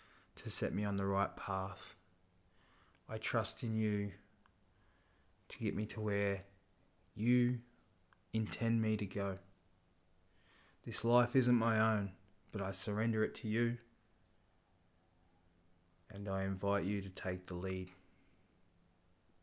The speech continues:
Thank you for joining me today. I hope that you have all gotten something out of today's podcast. I will be, uh, back again next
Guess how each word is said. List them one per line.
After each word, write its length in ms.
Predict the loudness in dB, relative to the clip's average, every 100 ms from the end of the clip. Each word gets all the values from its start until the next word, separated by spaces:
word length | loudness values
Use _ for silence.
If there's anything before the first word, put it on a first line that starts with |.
| _ -20 _ _ _ _ _ _ _ _ _ _ _ _ _ _ _ _ _ 2
Thank 280 | 6 6
you 80 | 4
for 100 | 4
joining 380 | 4 6 8 8
me 100 | 6
today. 420 | 4 6 6 8
I 140 | 6 6
hope 280 | 4 4
that 120 | 2 2
you 220 | 4 4
have 180 | 2 2
all 400 | 2 2 0 -2 -14 -2
gotten 300 | 2 2 2
something 500 | 2 0 2 2 2
out 140 | 2
of 80 | 0
today's 340 | 0 2 2 2
podcast. 680 | 0 0 4 6 6 2 -8 -16 -14 -14 -16 -8 12
I 140 | 12
will 220 | 12 12
be, 240 | 10 8 6 2 -16 2
uh, 280 | 6 8 8
back 300 | 8 6 6
again 540 | 4 6 6 6 6 6
next 400 | 4 2 -4